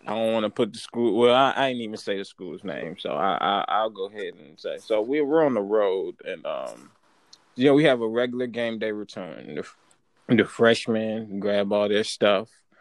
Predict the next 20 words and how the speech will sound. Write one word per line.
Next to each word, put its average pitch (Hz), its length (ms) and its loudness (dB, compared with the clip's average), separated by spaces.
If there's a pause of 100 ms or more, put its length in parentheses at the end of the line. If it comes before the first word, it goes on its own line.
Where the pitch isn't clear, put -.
(480)
Um, 71 760 -10 (760)
they, 104 300 4 (240)
uh, 104 140 2 (120)
freshmen 120 400 4
grab 101 260 0
all 104 160 2
the 113 80 0
gear, 104 300 -2
they 101 100 -2
put 107 180 -4
it 101 60 -6
on 95 120 -8
the 95 60 -8
bus. 98 300 -4
The 98 80 -12
manager 101 400 -6
checks 101 340 -2
behind 101 340 -4
the 101 40 -20
freshmen. 92 600 -6